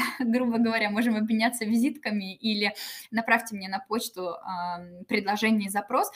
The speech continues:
Мы в рамках, э, этой, м, этого зала выступаем, м, в барных, м, условиях, то есть мы готовы предоставлять площадку, ам, э, взаимодействовать вместе по одной, а, целевой аудитории, также делать интересные проекты, приглашать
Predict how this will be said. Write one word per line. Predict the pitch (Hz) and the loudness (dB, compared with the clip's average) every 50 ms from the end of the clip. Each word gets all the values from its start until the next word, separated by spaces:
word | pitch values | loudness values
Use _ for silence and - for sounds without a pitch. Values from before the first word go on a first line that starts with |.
| - - - | -12 -4 2
Мы | 240 302 311 262 | 2 2 2 6
в | |
рамках, | 240 247 247 247 240 233 - - | 6 8 8 8 6 2 -2 -2
э, | 196 196 196 196 - - | 0 0 0 0 0 -2
этой, | 240 - 247 240 - - | -2 0 0 -2 -2 -2
м, | 208 208 208 - | -4 -4 -4 -4
этого | 226 226 - 214 220 220 | -6 -8 -8 -6 -4 -2
зала | 208 220 262 320 381 302 | 2 4 4 4 4 4
выступаем, | 247 240 247 - _ _ 254 277 285 269 - - - _ _ | 2 0 -4 -8 _ _ 2 2 2 0 -4 -10 -18 _ _
м, | 233 226 214 208 202 - - _ _ | 0 2 2 0 -2 -4 -10 _ _
в | 233 226 | -2 6
барных, | 214 240 269 294 269 247 226 220 - - - _ | 10 12 12 12 10 6 4 4 2 -2 -6 _
м, | 220 208 202 202 226 - | 2 2 2 2 -2 -4
условиях, | 233 - - 254 240 233 214 180 175 175 - - | -6 -4 2 4 4 4 4 2 -2 -4 -6 -6
то | - | -6
есть | 175 - - - 226 | -6 -6 -4 0 2
мы | 262 262 | 4 4
готовы | 262 254 - 233 240 220 | 4 4 4 2 2 2
предоставлять | 220 220 196 214 214 - 220 214 214 208 214 - | 0 -2 -4 -4 -8 -6 -4 -2 -2 -2 -2 -4
площадку, | 208 214 - - 262 339 453 - - - 339 - - - - - - - | -6 -6 -4 -2 0 0 -2 -2 -4 -4 -4 -4 -4 -10 -14 -14 -6 -4
ам, | 202 202 196 196 190 190 185 190 - - _ _ _ _ _ _ _ _ _ _ - - | -2 0 0 0 -2 -2 -6 -8 -12 -16 _ _ _ _ _ _ _ _ _ _ -2 0
э, | 226 214 208 202 | 2 2 2 2
взаимодействовать | 196 226 240 254 262 233 254 254 247 - 208 208 | 4 6 8 8 10 8 6 4 4 0 -4 2
вместе | 214 226 226 220 226 - - - | 4 6 6 6 4 0 -4 -6
по | - 202 208 | -4 -4 -2
одной, | 202 202 214 208 214 - - - 196 | 0 0 -2 -2 -2 -6 -10 -8 -6
а, | 190 190 185 185 185 180 | -4 -4 -2 -4 -4 -4
целевой | - - 240 247 220 233 226 208 | -2 2 2 4 4 4 2 2
аудитории, | 196 202 196 - - 254 330 403 415 370 330 277 262 254 - - - | 0 -2 -4 -4 0 4 6 6 6 6 4 4 2 0 -4 -8 2
также | - 240 233 226 - 202 | 4 4 6 6 2 0
делать | 202 226 214 208 202 196 - | 0 2 2 0 0 0 2
интересные | 214 214 220 233 254 247 247 254 202 - | 2 2 4 4 4 4 4 2 -2 0
проекты, | - 220 226 220 220 - - - | 2 2 2 2 2 -2 -6 -8
приглашать | - 196 196 208 220 214 - - 220 214 214 - | -8 -6 -2 -2 -2 0 4 4 4 4 4 0